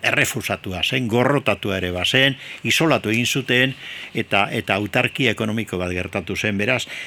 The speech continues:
ekonomia nekez gara da, ziteken, baina orduan frankistek hartu zituzten neurri gogor eta latz batzuk tartean, beraien koloniatan, euren esku,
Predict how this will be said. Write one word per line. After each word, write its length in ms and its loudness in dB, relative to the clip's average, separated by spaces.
ekonomia 720 0
nekez 640 0
gara 320 0
da, 80 -4
ziteken, 720 2
baina 240 0
orduan 320 0
frankistek 480 0
hartu 240 -2
zituzten 480 -2
neurri 480 0
gogor 560 -4
eta 180 -6
latz 380 -2
batzuk 400 -6
tartean, 640 -2
beraien 380 -2
koloniatan, 800 -2
euren 340 2
esku, 460 0